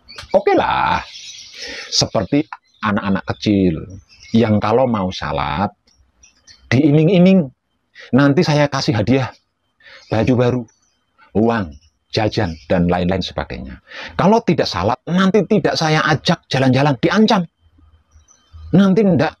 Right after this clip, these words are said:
diajak jalan-jalan, tidak saya kasih boneka atau mobil-mobilan." Itulah tingkatan atau level tentang surga dan neraka.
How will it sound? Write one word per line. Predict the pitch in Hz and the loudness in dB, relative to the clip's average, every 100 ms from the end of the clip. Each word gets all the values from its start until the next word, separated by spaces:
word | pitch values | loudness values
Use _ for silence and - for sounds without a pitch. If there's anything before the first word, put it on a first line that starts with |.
| _ | _
diajak | 139 147 151 165 - | -2 0 0 0 -2
jalan-jalan, | 135 135 135 139 127 - _ _ - - 156 | 0 4 4 2 0 -6 _ _ -20 -4 0
tidak | 151 156 | 0 0
saya | - 151 151 | -4 -4 -4
kasih | 147 139 151 | -2 0 0
boneka | 139 139 151 - 104 - | 2 2 2 0 -4 -4
atau | 139 143 147 | -4 0 2
mobil-mobilan." | 143 123 120 113 104 80 71 - - _ _ _ _ _ _ _ - - - - | 2 2 2 2 2 -2 -4 -14 -20 _ _ _ _ _ _ _ -20 -16 -10 -2
Itulah | 240 302 285 - | 0 2 2 2
tingkatan | 202 202 185 - 226 285 _ _ - - | 0 2 0 -2 -4 -6 _ _ -12 0
atau | 160 151 143 | 0 2 2
level | 127 113 - 226 269 _ - | 0 -2 -4 -4 -6 _ -4
tentang | 120 107 - 170 - - | -2 0 -2 -4 -6 -10
surga | - 120 107 - 131 147 - _ - | -2 0 0 0 -2 -2 -8 _ 0
dan | 147 | 4
neraka. | 170 175 165 - 143 | 6 4 0 -8 -10